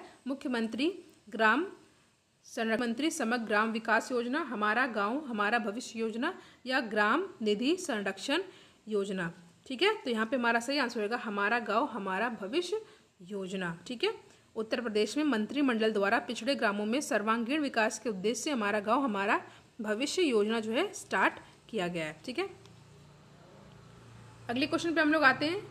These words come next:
क्वेश्चन है आपके सामने, उत्तर प्रदेश के संबंध में कौन सा एक युग्म सही सुमेलित नहीं है? सिगरेट उद्योग सहारनपुर, जूट उद्योग सहजनवा, तांबे के बर्तन बरेली और पॉटरी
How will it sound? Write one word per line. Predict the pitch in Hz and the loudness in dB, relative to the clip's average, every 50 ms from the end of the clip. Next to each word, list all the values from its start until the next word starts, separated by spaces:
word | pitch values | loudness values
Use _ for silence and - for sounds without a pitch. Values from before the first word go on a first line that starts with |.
| - | -4
क्वेश्चन | - 247 247 - 320 | -2 -2 -2 0 0
है | 320 311 | 2 2
आपके | 269 - - 277 | 2 2 0 -2
सामने, | - 285 240 226 233 247 311 | -2 -2 -2 0 0 -2 -4
उत्तर | 285 262 226 - 311 | -4 -4 -4 -2 -2
प्रदेश | 302 311 240 240 277 311 - | -2 -2 -2 -2 -2 -2 -2
के | - 320 | -4 -4
संबंध | - 320 254 233 254 277 277 277 | -2 -2 -2 0 0 0 0 0
में | 320 220 175 | -2 -2 -2
कौन | 247 240 254 285 294 | -2 0 0 0 0
सा | - 320 | -2 -2
एक | - 220 247 285 294 - 214 | 0 0 0 0 -2 -4 -4
युग्म | 214 254 285 254 311 359 403 - - - - - - - - | -6 -4 -4 -2 -2 -4 -4 -6 -10 -18 -20 -20 -20 -18 -10
सही | - - 262 262 285 285 | -6 -2 0 2 2 0
सुमेलित | - 311 254 247 247 294 285 247 | 0 0 0 0 0 -2 -2 -2
नहीं | 226 226 226 185 175 | -2 -2 -2 -4 -4
है? | 170 170 - - - - - - - | -6 -8 -10 -16 -20 -20 -20 -20 -18
सिगरेट | - - 285 247 220 247 262 262 285 | -10 -6 -6 -2 2 2 2 2 2
उद्योग | 262 226 220 277 311 302 | 0 -2 0 0 0 0
सहारनपुर, | - 311 240 208 214 220 247 240 254 311 339 302 | 0 0 2 2 2 2 0 0 -2 0 -2 -2
जूट | - 247 240 254 269 | -2 -4 -4 -4 -4
उद्योग | 254 208 202 240 277 277 | -4 -4 -2 -2 -2 -2
सहजनवा, | - - - 262 220 208 196 240 214 208 196 196 196 214 285 381 - - - - - - _ _ | -2 -4 -4 -2 -2 -2 -4 -4 -4 -2 -2 -2 -2 -2 -2 -4 -4 -8 -18 -20 -20 -20 _ _
तांबे | - 233 220 226 262 277 | 0 0 0 2 0 0
के | 277 285 | -2 0
बर्तन | 240 233 233 233 - 269 285 277 262 233 | 0 0 0 0 0 -2 -2 -2 -2 -2
बरेली | 208 202 208 196 202 214 269 349 403 - - - | 0 0 2 2 2 2 2 0 0 -2 -2 -2
और | 220 220 214 220 - - | 0 0 0 0 -2 2
पॉटरी | 240 226 226 226 - 254 285 320 403 | 4 4 4 4 0 -2 0 0 0